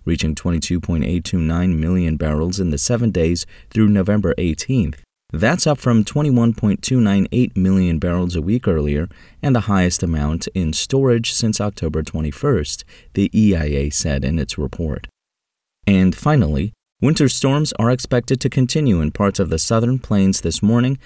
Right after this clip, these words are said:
and wintry mix is forecast into the evening,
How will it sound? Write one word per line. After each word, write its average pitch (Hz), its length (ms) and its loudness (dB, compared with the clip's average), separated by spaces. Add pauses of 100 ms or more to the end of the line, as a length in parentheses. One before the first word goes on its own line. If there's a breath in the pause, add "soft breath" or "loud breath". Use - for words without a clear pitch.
(220 loud breath)
and 92 220 4
wintry 113 280 2
mix 104 320 2
is 82 140 -2
forecast 95 600 -2
into 107 280 2
the 80 220 -2
evening, 117 460 -2